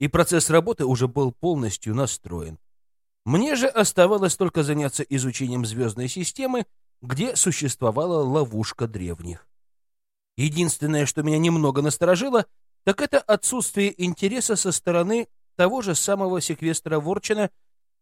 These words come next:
в Республике Хагдан, который почему-то не стал даже задумываться о том,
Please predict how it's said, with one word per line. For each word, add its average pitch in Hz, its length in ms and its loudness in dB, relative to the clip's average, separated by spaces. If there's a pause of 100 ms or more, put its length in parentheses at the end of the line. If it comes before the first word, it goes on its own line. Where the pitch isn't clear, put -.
(100)
в 127 100 0
Республике 117 600 -2
Хагдан, 120 480 -4 (1800)
который 196 340 6
почему-то 185 480 2
не 190 160 2
стал 131 300 0
даже 127 260 2
задумываться 139 600 0
о 165 140 0
том, 277 280 -2